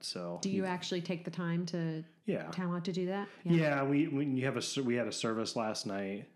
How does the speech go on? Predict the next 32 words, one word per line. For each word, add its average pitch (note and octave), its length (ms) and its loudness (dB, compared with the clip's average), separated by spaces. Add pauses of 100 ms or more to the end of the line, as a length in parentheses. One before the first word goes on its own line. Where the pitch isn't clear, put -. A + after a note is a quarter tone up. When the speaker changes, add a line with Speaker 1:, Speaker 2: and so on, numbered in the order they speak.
(120)
Speaker 1:
Um, F#2+ 180 -4
we G2 80 0
didn't G2 140 -2
get F#2 100 -2
home F#2+ 160 -4
until F#2 240 -8
almost F2 320 -8
nine. E3+ 440 -6 (680)
And, F2 440 -8
um, E2+ 440 -10 (500)
so - 160 0
you A#2+ 120 2
do A2+ 140 2
that, G#2 380 0
you G2+ 100 -2
have, F#2+ 120 -4
like, F2+ 260 -2
readings F#2 440 -2
and F2 120 -6
stuff, E2+ 460 -4
but E2 260 -4 (300)
it's A#2+ 120 -2
more C3+ 160 4
of, A#2 60 0
like, G#2+ 160 -2
a G2+ 40 -2
reflective E2+ 680 -6
time. D#2 400 -10 (120)
Speaker 2:
Right. E3 240 -2 (100)
Speaker 1:
But - 280 -8 (960)
it's - 200 -6
good, C#3+ 540 2